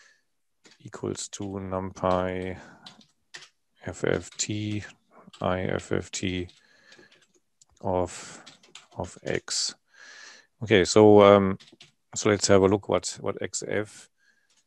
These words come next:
tells us here. And so we see it's just a constant value, and, um, remember the, the length, the, um, inverse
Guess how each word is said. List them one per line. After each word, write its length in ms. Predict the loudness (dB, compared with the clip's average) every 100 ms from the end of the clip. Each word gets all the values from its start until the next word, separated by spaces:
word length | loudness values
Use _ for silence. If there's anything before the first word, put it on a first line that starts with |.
| _ _ _ _ _ _
tells 300 | -4 -4 -2
us 200 | -6 -6
here. 340 | -4 -2 -2 -6 _ -20 -20 -20
And 120 | -8
so 100 | -4
we 80 | -2
see 340 | -2 0 -2 -4 -10 _ -20 -20 _ -20 -20 -20 _ _
it's 100 | -2
just 240 | -2 0
a 20 | -4
constant 460 | -2 -2 -2 -2
value, 400 | 2 4 4 0
and, 400 | 0 -2 -4 2
um, 260 | 6 6 8
remember 540 | 6 6 8 10 10
the, 420 | 10 6 4 4 2
the 200 | 4 8
length, 500 | 8 6 2 0 -2 -16 -20 -20 -20 _ _ _ -4
the, 220 | 2 6
um, 240 | 8 8 4
inverse 640 | 0 0 0 0 -2 -8